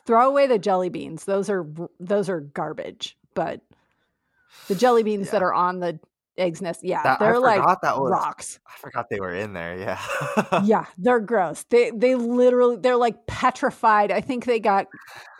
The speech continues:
Speaker 1: jelly beans from, like, ten years
Speaker 2: The
Speaker 1: ago and just,
Speaker 2: sixties.
Speaker 1: like, threw 'em
Speaker 2: <laughs>
Speaker 1: on there. Yeah.
Speaker 2: Ah, those bird, Bird's Nests are good, though.
Speaker 1: They are good.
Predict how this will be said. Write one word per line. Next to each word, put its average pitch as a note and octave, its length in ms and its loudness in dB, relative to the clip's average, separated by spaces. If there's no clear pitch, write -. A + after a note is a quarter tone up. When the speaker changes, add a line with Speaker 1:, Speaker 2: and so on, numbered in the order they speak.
Speaker 1:
jelly G#3+ 360 4
beans F#3+ 340 -4
from, G3+ 180 -4
like, F#3 220 -2
ten A3 320 -4
years F#3+ 280 -2
Speaker 2:
The F#3 40 -6
Speaker 1:
ago E3 380 -2
and F3+ 160 -4
just, F#3+ 140 -4
Speaker 2:
sixties. G3+ 200 -14
Speaker 1:
like, F3+ 180 -4
threw G#3+ 460 -2
'em F3 140 2
Speaker 2:
<laughs> - 0 -
Speaker 1:
on E3 220 -4
there. - 360 -12
Yeah. F3+ 320 -2
Speaker 2:
Ah, G2 300 -14
those F#2+ 180 -18
bird, - 240 -18
Bird's G2+ 280 -4
Nests E2 220 -14
are - 40 -20
good, - 280 -20
though. - 240 -20
Speaker 1:
They - 140 -12
are D3 160 -8
good. - 300 -20